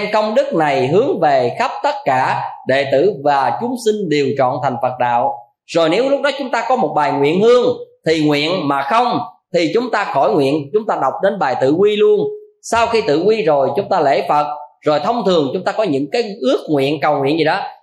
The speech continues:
chúng ta vẫn có thể quỳ lại thầm trước Đức Phật, chúng ta ước mơ một cái gì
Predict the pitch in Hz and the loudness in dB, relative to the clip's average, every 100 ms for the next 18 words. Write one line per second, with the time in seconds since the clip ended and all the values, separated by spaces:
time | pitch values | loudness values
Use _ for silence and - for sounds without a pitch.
0 | _ 190 190 151 131 151 208 156 151 151 | _ -4 -2 0 0 0 -2 -2 0 0
1 | 135 127 120 127 - 147 143 127 135 254 | 2 2 2 -2 -4 -4 -2 -2 -2 -4
2 | 269 262 - 117 180 185 - 240 202 196 | -4 -4 -4 -4 -6 -2 0 -2 -2 -2
3 | 165 123 202 180 156 | -2 -4 -2 2 2